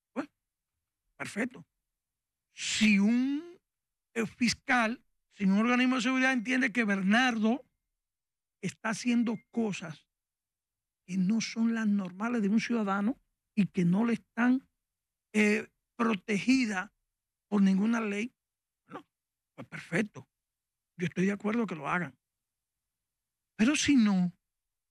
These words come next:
hay que ser comedido con esa cosa, porque va a llegar un momento que vamos a estar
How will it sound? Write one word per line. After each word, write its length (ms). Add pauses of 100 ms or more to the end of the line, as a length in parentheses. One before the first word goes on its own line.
(340)
hay 80
que 100
ser 260
comedido 840
con 220
esa 240
cosa, 280
porque 380
va 180
a 60
llegar 340
un 100
momento 600
que 100
vamos 240
a 40
estar 380